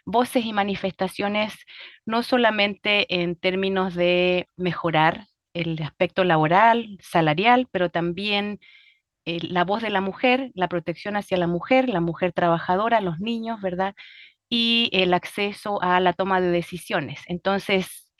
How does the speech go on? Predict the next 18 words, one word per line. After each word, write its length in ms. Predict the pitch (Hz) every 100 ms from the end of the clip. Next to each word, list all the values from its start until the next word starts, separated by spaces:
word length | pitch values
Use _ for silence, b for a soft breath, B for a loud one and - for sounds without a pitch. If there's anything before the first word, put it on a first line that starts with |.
| _
claro, 260 | - 180 -
tiene 260 | 202 202 220
una 340 | 240 233 226
raíz 460 | 180 185 277 285 -
en 120 | 185
el 120 | 180 190
norte 240 | 180 185
de 120 | 180
Chile 240 | - 233 208
también, 560 | 170 170 226 208 240 b b b b -
y 100 | 185
por 200 | 185 190
otro 200 | 190 190
lado, 280 | 190 196
las 160 | 196 185
mujeres 380 | 185 175 190 196
en 100 | 190
Santiago, 720 | - 196 196 277 269 269 359